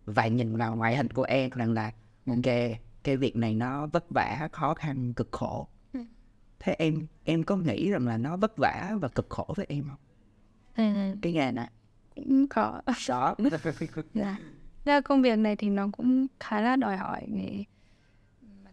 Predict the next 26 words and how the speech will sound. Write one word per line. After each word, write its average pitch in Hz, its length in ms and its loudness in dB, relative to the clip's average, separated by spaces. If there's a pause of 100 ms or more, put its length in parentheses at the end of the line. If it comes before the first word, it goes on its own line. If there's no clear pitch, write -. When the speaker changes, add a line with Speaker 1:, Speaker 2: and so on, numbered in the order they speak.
(160)
Speaker 2:
tinh 240 160 6
thần 208 260 4
hay 214 100 4
là 220 100 0 (380)
mặt - 60 -20 (280)
kiểu - 540 -20 (300)
sức - 160 -6
khỏe - 280 0
á. 233 200 -4 (180)
Speaker 1:
Ừ. 147 280 2 (180)
Speaker 2:
Ờ, 196 320 -2 (180)
thì 190 460 0 (160)
làm 190 220 -2
việc 190 260 -2
cũng, 254 520 2 (460)
giờ 202 460 2
nó 196 180 0
cũng 240 260 0
rất 277 140 4
là 247 180 2
dài 190 560 0
rồi, 196 180 -6
thì 208 140 -10
công 220 240 0
việc 202 200 -2
nó 208 140 -4